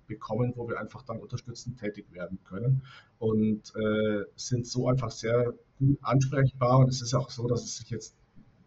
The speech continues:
in, auf vielen Plattformen beziehungsweise in vielen Bereichen einfach schon verselbstständigt,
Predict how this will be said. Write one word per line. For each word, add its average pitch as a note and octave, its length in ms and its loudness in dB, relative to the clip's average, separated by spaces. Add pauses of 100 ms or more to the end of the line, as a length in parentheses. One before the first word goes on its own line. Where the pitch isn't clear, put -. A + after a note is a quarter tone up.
(520)
in, C3 160 4
auf C3+ 200 4
vielen F#3 300 8
Plattformen C#3 580 6
beziehungsweise C3 540 4
in - 100 -2
vielen C#3 220 6
Bereichen A2 380 2
einfach A#2 240 -4
schon A#2+ 160 -2
verselbstständigt, A2 760 -4